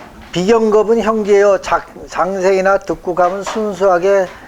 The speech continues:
강왕함으로 출세를 의미하고 덕망이 있다. 근데 이-, 이것도 뭐 용실이 좋아야 하는데, 일단 일 번. 근데 이거 이, 저기 뭐야, 이 얘가 없어요, 이게. 컴퓨터로. 그래서 이걸로 했어요.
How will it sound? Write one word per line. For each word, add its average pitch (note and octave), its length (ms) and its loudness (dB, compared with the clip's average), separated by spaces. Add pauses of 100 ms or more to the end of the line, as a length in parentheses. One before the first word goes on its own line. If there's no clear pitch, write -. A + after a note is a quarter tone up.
(360)
강왕함으로 F#3 1900 -2
출세를 G#3 580 0
의미하고 D#3+ 360 0
덕망이 C#3+ 460 -2
있다. A#2 440 2
근데 D#3+ 300 0
이-, C3 40 -4 (300)
이것도 E3+ 360 2
뭐 C4+ 120 4
용실이 F3+ 460 0
좋아야 D3 340 2
하는데, D#3 500 0
일단 E3+ 360 -2 (400)
일 A#3+ 180 2
번. A#3+ 380 2 (500)
근데 G3 200 2
이거 F#3+ 140 2
이, E3 540 -6
저기 D#3+ 300 0
뭐야, C#3+ 240 4
이 C3+ 200 -4
얘가 F#3+ 260 2
없어요, F3+ 280 -2
이게. A2+ 400 -4
컴퓨터로. E3+ 720 -4
그래서 F3 160 -2
이걸로 E3 260 4
했어요. F3 460 0